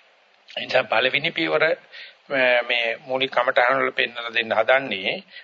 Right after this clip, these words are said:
වාඩි වෙලා සමමිතිකව සම්බරව සෑහළු වාඩි වෙලා මම මෙතන ඉන්නවා කියන එක සහතික නම් එයා කොහොමද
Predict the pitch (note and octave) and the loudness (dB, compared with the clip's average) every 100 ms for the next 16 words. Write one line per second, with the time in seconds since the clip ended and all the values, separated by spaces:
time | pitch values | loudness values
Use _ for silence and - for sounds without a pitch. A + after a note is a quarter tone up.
0 | _ A#2+ A#2+ C#3+ D3 A2+ G#2+ C3+ - B2+ | _ 4 4 4 2 2 4 4 2 0
1 | C3 C3 B2+ C3+ C3 B2 B2 B2+ B2+ C3 | 0 -4 -2 0 2 0 2 2 4 2
2 | B2+ B2 C3 B2+ A#2+ A2+ B2 C#3 C#3+ A#3 | 4 4 4 2 4 4 4 2 2 2
3 | - - - _ - C#3 D3 C#3+ D3 C#3+ | -2 -20 -20 _ -2 -2 0 -2 0 0
4 | C#3+ D#3 D3+ D#3 D3 D#3 D3+ D#3 D3+ - | 0 2 4 4 0 -4 -2 -2 -2 2
5 | C3+ D3 E3+ F3+ G#3 E4+ - _ _ _ | 2 4 2 2 2 0 -6 _ _ _
6 | _ _ _ _ _ _ - E3+ F3 E3 | _ _ _ _ _ _ 2 4 6 4
7 | E3+ G3 | 6 4